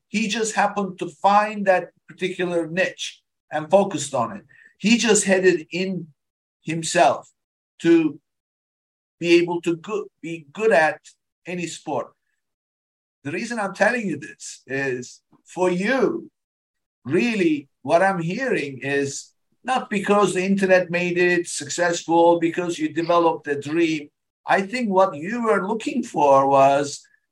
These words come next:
you had an experience growing up wanting to spend more time with your dad. And since he kept going to the office, you said, "I'm not going to have this in my life, and I'm gonna create a life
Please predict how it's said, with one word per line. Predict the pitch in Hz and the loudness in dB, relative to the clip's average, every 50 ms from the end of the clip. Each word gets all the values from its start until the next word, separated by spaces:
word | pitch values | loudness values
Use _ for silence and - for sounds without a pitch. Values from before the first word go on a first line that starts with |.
| _ - | _ -8
you | 151 160 165 170 | 0 2 4 4
had | 180 202 233 247 | 6 4 4 4
an | 240 226 196 | 2 0 0
experience | 180 - - - - - 285 285 247 208 180 165 156 | -2 -6 -8 -10 -10 -10 -10 -8 -8 -8 -8 -10 -10
growing | - - 170 170 170 170 170 180 196 | -8 -4 0 0 0 0 -2 -4 -2
up | 202 190 175 160 151 - - | 0 2 2 2 0 -2 -6
wanting | 156 165 190 214 220 220 214 202 196 196 | -2 0 0 0 0 -2 -6 -8 -10 -10
to | - 185 175 | -10 -12 -10
spend | 175 - - - - 175 170 170 | -10 -12 -8 -6 -6 -4 -4 -2
more | 170 180 190 190 190 | 0 2 2 2 2
time | 190 - 180 180 175 170 160 156 | 0 0 0 0 0 -2 -4 -6
with | 156 160 160 156 151 | -6 -6 -8 -8 -10
your | - 151 151 147 143 | -8 -4 -4 -4 -2
dad. | - 165 190 220 220 196 156 135 127 127 127 - _ _ _ _ _ _ _ _ _ - | 0 0 2 2 4 4 4 4 2 -2 -6 -12 _ _ _ _ _ _ _ _ _ -2
And | 151 156 160 160 160 165 165 160 | 0 0 2 0 0 -2 -4 -8
since | 160 - - 202 220 214 196 - | -10 -12 -10 -10 -10 -10 -10 -10
he | 190 190 185 | -10 -10 -6
kept | - 190 175 170 175 | -4 -4 -4 -4 -2
going | - 180 185 190 190 185 175 | 0 0 0 2 0 -2 -4
to | - 170 | -4 -2
the | 160 160 | 0 4
office, | 170 202 240 254 - - 165 156 151 139 - - - | 4 6 4 4 2 -4 -6 -6 -6 -8 -10 -12 -12
you | 143 185 226 240 | -10 -8 -6 -6
said, | 202 - 185 175 175 170 175 - - | -6 -2 0 0 2 0 0 -2 -2
"I'm | 127 165 196 226 | -2 -2 0 0
not | 240 226 220 196 | -2 -2 -2 -4
going | 185 180 180 180 175 | -6 -6 -6 -6 -6
to | 175 165 | -4 -2
have | 165 180 190 226 202 | 0 0 0 0 -4
this | - 151 143 135 - | -8 -8 -8 -8 -8
in | 151 151 | -10 -4
my | 156 165 185 214 226 | 0 2 2 2 0
life, | 180 127 110 110 110 110 - - _ _ _ _ _ _ _ - | -2 -4 -4 -4 -4 -6 -10 -16 _ _ _ _ _ _ _ -4
and | 131 151 | 0 2
I'm | 180 196 196 | 2 2 2
gonna | 190 190 185 180 | 2 0 0 -2
create | - - 170 170 175 175 170 160 | -2 -4 -4 -2 0 0 -2 -2
a | 156 151 | -2 2
life | 165 175 196 208 202 202 | 4 4 4 4 2 -4